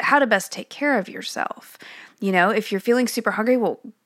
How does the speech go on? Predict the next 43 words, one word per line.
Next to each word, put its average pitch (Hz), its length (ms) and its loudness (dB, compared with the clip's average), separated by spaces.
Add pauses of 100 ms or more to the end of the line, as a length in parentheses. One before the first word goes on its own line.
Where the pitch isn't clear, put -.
(160)
go 202 200 4
get 240 120 2
a 226 40 4
bag 214 240 2
of 208 80 -2
Torchies 226 520 -2
and 165 200 -6
eat 226 180 -4
all 208 220 4
of 202 160 0
the 202 80 0
tacos 202 480 0
and - 120 -8
eat 220 140 -2
all 208 180 4
of 202 120 0
the 202 80 -4
queso. - 400 0
Like, - 320 -6
go 190 400 4 (360)
eat 254 440 -4 (240)
that 180 320 2
and 185 140 0
have 233 360 2
the 202 80 -4
grace 185 640 -2
and 185 80 -6
compassion 208 500 -2
with 180 160 -6
yourself 170 380 -2
to - 100 -14
be 180 120 0
like, 175 180 0
"Well, 214 80 -4
maybe 302 300 -2
this 370 200 -4
isn't 262 240 -2 (280)
something 214 340 0
I 196 100 6
would 180 180 0
normally 175 440 0
feed 175 300 -6
myself, 180 580 0